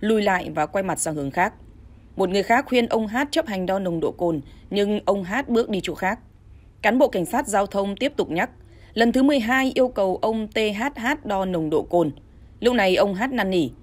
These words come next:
"Em lỡ rồi, anh tha thứ cho em đi anh." Khi cán bộ cảnh sát giao thông đưa máy đo nồng độ cồn để ông Hát thực hiện, thì ông Hát lấy tay đẩy máy ra chỗ khác. Ông Hát nói, "Thôi thì bây giờ anh muốn giữ xe,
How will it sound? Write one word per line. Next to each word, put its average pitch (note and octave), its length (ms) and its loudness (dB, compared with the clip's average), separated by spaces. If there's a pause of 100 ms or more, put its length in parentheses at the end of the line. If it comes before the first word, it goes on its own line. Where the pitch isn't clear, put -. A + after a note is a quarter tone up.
(360)
"Em A#3+ 220 2
lỡ A#3 220 2
rồi, G#3+ 320 0 (140)
anh G#3 240 -2
tha F#3+ 220 0
thứ F3+ 280 -2
cho B3 120 0
em G3 200 2
đi F#3+ 80 0
anh." F3 160 2 (680)
Khi D4+ 160 4
cán A3+ 200 0
bộ C#4 120 4
cảnh F#3 180 -2
sát B3+ 220 -2
giao A3 180 2
thông G#3+ 340 -2
đưa G#3+ 180 0
máy F3 300 -2
đo A#3 220 2
nồng F3 200 -2
độ D#3 120 2
cồn E3 280 -2
để D#3 100 0
ông F3 180 -2
Hát G#3 200 -6
thực G3 120 -4
hiện, F#3 200 4 (360)
thì - 140 0
ông B3+ 200 2
Hát D#4 220 -2
lấy G3 320 0
tay B3 240 2
đẩy E3+ 180 2
máy D3 280 -2
ra F#3+ 160 -2
chỗ - 140 -6
khác. A3 240 -4 (540)
Ông G3+ 160 2
Hát A3+ 160 0
nói, F#3+ 340 0 (500)
"Thôi C4 200 6
thì G#3+ 260 -2
bây A#3 160 2
giờ G3+ 160 0
anh G3+ 200 -2
muốn F3+ 220 -2
giữ C4 220 -4
xe, A3 360 -2